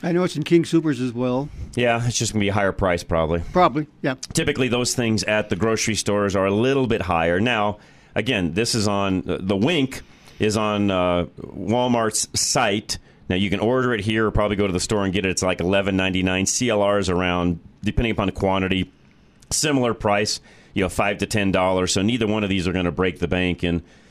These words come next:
Speaker 2: buying them to get things cleaned off. And, you know, that, that's probably a show, you know, thinking through this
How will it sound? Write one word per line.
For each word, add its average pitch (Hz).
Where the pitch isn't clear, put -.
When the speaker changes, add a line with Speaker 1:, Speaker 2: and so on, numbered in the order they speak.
Speaker 2:
buying 90
them 85
to 82
get 85
things 85
cleaned 85
off. 78
And, 78
you 98
know, 98
that, 147
that's 190
probably 139
a 107
show, 110
you 120
know, 120
thinking 131
through 117
this 85